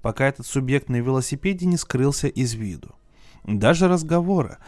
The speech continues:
а главное восклицания людей, эти «ну»,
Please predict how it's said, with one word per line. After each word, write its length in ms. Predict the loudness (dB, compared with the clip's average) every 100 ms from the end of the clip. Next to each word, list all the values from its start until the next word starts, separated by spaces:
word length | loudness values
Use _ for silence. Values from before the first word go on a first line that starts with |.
| -20 -12 -2
а 120 | 2
главное 400 | 6 6 6 4
восклицания 760 | 2 0 -4 -2 0 2 2
людей, 480 | 2 2 2 2 4 2
эти 320 | 0 0 -4 -4 -20 -14 2
«ну», 400 | 6 8 6 2